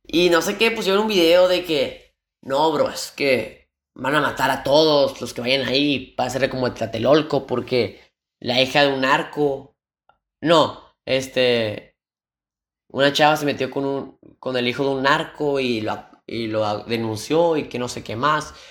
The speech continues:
y que los de narco tienen tratos con el gobierno y que el gobierno va a atacar y va a hacer que... y va a matar a todos los que vayan a esa... ¿cómo se llama?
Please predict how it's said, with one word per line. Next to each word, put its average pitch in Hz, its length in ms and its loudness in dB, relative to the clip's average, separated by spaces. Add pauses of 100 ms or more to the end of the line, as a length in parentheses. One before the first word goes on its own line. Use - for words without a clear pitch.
(140)
y 113 120 -10
que 120 120 -6
los 117 100 -2
de 113 80 -4
narco 123 240 -4
tienen 123 160 -4
tratos 120 160 -4
con 120 120 -6
el 110 220 -4
gobierno 151 500 2
y - 60 -4
que 123 100 -8
el 117 40 -4
gobierno 120 400 -2
va 120 100 2
a - 40 -10
atacar 143 680 2 (600)
y 117 120 -8
va 123 100 -4
a 123 40 -4
hacer 127 300 -2
que... 120 400 -2
y 117 100 -2
va 123 100 0
a 127 40 0
matar 123 420 4
a - 100 -12
todos 127 220 -4
los 127 80 -14
que - 60 -8
vayan 120 200 -6
a 120 100 -4
esa... 117 880 -4 (840)
¿cómo 139 180 -6
se 151 60 -2
llama? - 280 -8